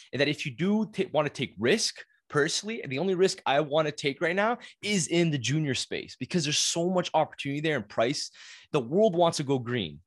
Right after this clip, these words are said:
Well, to go green, you also need silver. And then let's say we ha-, let's, let's put another th-, a hypothesis out there that I have right now with gold. Let's say the world does go into space.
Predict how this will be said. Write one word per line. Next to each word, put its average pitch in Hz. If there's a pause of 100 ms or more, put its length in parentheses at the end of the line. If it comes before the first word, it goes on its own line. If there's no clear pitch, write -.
(100)
Well, -
to 208
go 233
green, 247
you 214
also 233
need 220
silver. 277 (600)
And 165
then 220
let's 269
say 294
we 220
ha-, 202 (140)
let's, 180 (180)
let's 185
put 202
another 180
th-, -
a 117
hypothesis 117
out 98
there 101
that 101
I 107
have 95
right 90
now 87
with 87
gold. 147 (340)
Let's 165
say 220
the 170
world 139
does 135
go 113
into 107
space. -